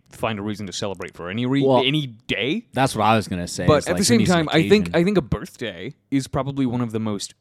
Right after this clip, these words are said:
Speaker 1: valid reasons that you could possibly celebrate, you know?
Speaker 2: Yeah.
Speaker 1: If you need an excuse to celebrate.
Speaker 2: If you need an excuse,
Speaker 1: If
Speaker 2: which you
Speaker 1: you're,
Speaker 2: shouldn't need an excuse. You
Speaker 1: if
Speaker 2: should
Speaker 1: you're
Speaker 2: know
Speaker 1: one of
Speaker 2: this.
Speaker 1: those,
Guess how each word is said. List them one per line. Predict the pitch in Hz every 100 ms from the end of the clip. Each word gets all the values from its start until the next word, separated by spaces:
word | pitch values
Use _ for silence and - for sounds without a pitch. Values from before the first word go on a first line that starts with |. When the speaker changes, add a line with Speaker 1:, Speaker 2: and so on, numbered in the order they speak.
| _
Speaker 1:
valid | 98 95 92 98 113 90
reasons | 90 87 85 78 101 -
that | 113
you | 104
could | 104 95 -
possibly | - 101 - 98 98
celebrate, | - 98 95 107 95 90 - _
you | 123
know? | 101 98 - _ _
Speaker 2:
Yeah. | 127 139 120 110 _ _ _ _ -
Speaker 1:
If | 143
you | 165
need | 151 135 139
an | 107
excuse | - - - 90
to | -
celebrate. | - 57 - -
Speaker 2:
If | - -
you |
need | 90 80
an | 80
excuse, | - - 80 78
Speaker 1:
If | 143
Speaker 2:
which | 127
you | 156
Speaker 1:
you're, | 151
Speaker 2:
shouldn't | 139 107
need | 85 80
an |
excuse. | 78 - - 71 78 -
You |
Speaker 1:
if | 110
Speaker 2:
should | 123
Speaker 1:
you're | 139
Speaker 2:
know | 147
Speaker 1:
one | 170
of | 165
Speaker 2:
this. | 127
Speaker 1:
those, | 113 107 107 95 87 90 92 - -